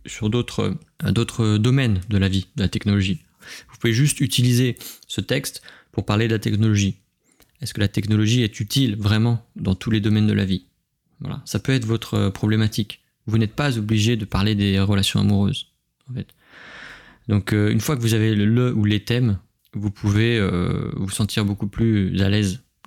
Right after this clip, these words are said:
euh, pour trouver la problématique. Voilà. C'est ce que je, je voulais vous dire. Euh, ah oui, je voulais vous rappeler aussi les, les thèmes, euh, du B deux. Il y a l'actualité, mais bon, l'actualité, c'est large. En général, c'est de l'actu,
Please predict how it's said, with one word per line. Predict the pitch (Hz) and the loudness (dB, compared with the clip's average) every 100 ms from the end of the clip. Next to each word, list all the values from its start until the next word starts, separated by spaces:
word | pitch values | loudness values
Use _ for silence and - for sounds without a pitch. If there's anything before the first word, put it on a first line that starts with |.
| 226 - | -18 -8
euh, | 90 95 92 - 92 - | -6 -6 -6 -8 -10 -12
pour | - | -10
trouver | - 104 | -2 0
la | 98 | 0
problématique. | 101 92 90 - - | 2 2 0 -4 -4
Voilà. | - - - | -4 -4 -8
C'est | - | -8
ce | - | -2
que | 113 | -2
je, | 101 | 0
je | 104 98 95 | 2 2 2
voulais | 98 104 | 2 2
vous | 98 | 0
dire. | 95 113 139 - - | 0 0 -2 -8 -12
Euh, | 101 95 95 | -2 0 2
ah | |
oui, | 127 | 2
je | 113 | 4
voulais | 107 | 2
vous | 101 | 2
rappeler | 120 120 - | 0 0 0
aussi | 110 - 104 | 0 2 0
les, | 92 90 92 | 2 2 0
les | 90 | -2
thèmes, | 98 120 110 92 - _ - | 0 0 0 -2 -6 _ -16
euh, | - | -14
du | 92 98 | -12 -2
B | 104 | 0
deux. | 104 110 - _ _ - _ _ _ | 0 -2 -4 _ _ -20 _ _ _
Il | 104 | 0
y | |
a | 98 | 2
l'actualité, | 104 - 117 113 131 135 131 - _ - | 2 0 0 0 0 0 -2 -8 _ -10
mais | 107 98 | -2 0
bon, | 101 110 | 2 2
l'actualité, | 98 - 104 101 123 | 0 0 0 0 0
c'est | 107 | 0
large. | 101 120 110 92 110 - | 0 0 0 0 -4 -6
En | 92 | -6
général, | 98 101 110 | 0 0 0
c'est | - | 0
de | 92 | 0
l'actu, | 90 - 123 | -2 -2 -2